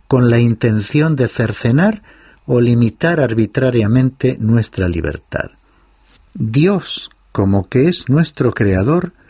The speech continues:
nos conoce íntimamente, mucho mejor de lo que nosotros mismos nos conocemos, y sabe muy bien cuáles son nuestras necesidades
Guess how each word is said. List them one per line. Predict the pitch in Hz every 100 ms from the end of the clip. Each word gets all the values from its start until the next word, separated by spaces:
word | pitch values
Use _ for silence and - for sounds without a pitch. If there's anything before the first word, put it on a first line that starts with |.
| _ _ 120
nos | 117 - -
conoce | 131 151 180 - 147 -
íntimamente, | 180 208 180 - 135 117 135 123 110 - 120 117 _ _ _ _
mucho | 104 113 -
mejor | 90 82 - 110 101
de |
lo | 87 82
que | 78
nosotros | 78 - 127 107 90
mismos | 127 120 - 107 -
nos | 87 76
conocemos, | - 127 101 - 147 135 135 - - - - -
y | 110 104
sabe | - 156 143 139
muy | 131 139 202 196 170
bien | 151 156 156 160 156 -
cuáles | - 127 143 160 156 147
son | - 135 113
nuestras | 120 135 - 139 -
necesidades | 131 120 127 - 113 127 117 120 -